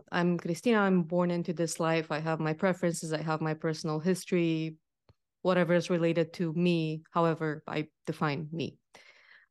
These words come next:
Um, then the second mind, um, you mentioned it's, it's what's talked about in all the, the ancient spiritual traditions and philosophical traditions. So it sounds like this idea, this experience that people have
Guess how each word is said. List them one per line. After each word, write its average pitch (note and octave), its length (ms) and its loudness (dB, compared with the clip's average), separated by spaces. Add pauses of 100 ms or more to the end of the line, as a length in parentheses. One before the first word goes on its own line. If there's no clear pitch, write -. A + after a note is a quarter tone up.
Um, E3+ 480 2 (240)
then G#3+ 220 2
the A3+ 80 2
second A#3+ 400 2
mind, F3+ 600 0
um, D#3+ 580 0
you F3+ 100 2
mentioned F3+ 500 0
it's, E3 260 -4
it's - 280 -8
what's E3 580 0 (840)
talked A#3 320 2
about E3+ 260 4
in E3+ 120 4
all E3+ 180 4
the, E3 760 2
the E3 420 0
ancient D#3 360 -4
spiritual D#3+ 500 2
traditions D#3+ 640 -2
and D#3 160 -6
philosophical D#3+ 640 0
traditions. E3 680 -2
So E3 140 2
it E3 100 2
sounds F3+ 260 0
like E3+ 160 0
this - 180 -4
idea, E3 440 0
this E3 180 -6
experience F#3 840 2
that E3 160 -2
people E3 240 -2
have D3+ 420 0